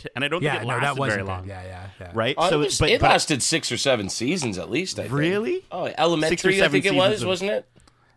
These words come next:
Speaker 2: Yeah,
Speaker 1: Oh, gosh.
Speaker 2: Elementary. That's it.
Speaker 1: Oh,
Speaker 2: You got it,
Speaker 1: jeez.
Speaker 2: Kev. Yeah, way to go.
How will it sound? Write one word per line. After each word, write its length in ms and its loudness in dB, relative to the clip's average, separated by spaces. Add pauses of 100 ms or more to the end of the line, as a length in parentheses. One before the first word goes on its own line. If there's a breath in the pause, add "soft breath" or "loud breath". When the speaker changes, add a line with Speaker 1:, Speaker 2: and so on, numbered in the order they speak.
Speaker 2:
Yeah, 220 4
Speaker 1:
Oh, 40 0
gosh. 80 2
Speaker 2:
Elementary. 760 2
That's 300 2
it. 180 4
Speaker 1:
Oh, 20 0
Speaker 2:
You 120 0
got 260 2
it, 160 0
Speaker 1:
jeez. 260 -8
Speaker 2:
Kev. 60 -12
Yeah, 340 -10
way 100 -14
to 80 -14
go. 120 -18